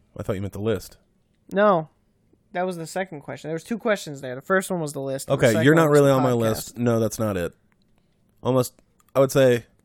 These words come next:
Speaker 1: every politician, um, rapist, child traffickers, pedophiles. <clears throat> Those fucking people that walk around stores with their phones on speaker.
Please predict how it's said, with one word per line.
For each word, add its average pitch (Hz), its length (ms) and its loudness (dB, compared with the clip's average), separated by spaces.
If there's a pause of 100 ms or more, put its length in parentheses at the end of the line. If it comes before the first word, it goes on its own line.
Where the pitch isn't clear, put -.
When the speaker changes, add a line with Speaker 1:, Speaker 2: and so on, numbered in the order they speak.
(420)
Speaker 1:
every 120 180 0
politician, 117 600 0 (960)
um, 104 420 0 (680)
rapist, 110 460 -6 (960)
child 117 340 -2 (100)
traffickers, 113 680 -4 (840)
pedophiles. 110 560 0 (160)
<clears throat> 170 360 -8 (1800)
Those 120 140 2
fucking 127 280 4
people 117 180 -2
that 107 80 -2
walk 107 220 2
around 107 220 -2
stores 107 300 -2
with 104 120 -6
their 98 80 -8
phones 107 260 -2
on 104 100 -4
speaker. 104 440 -6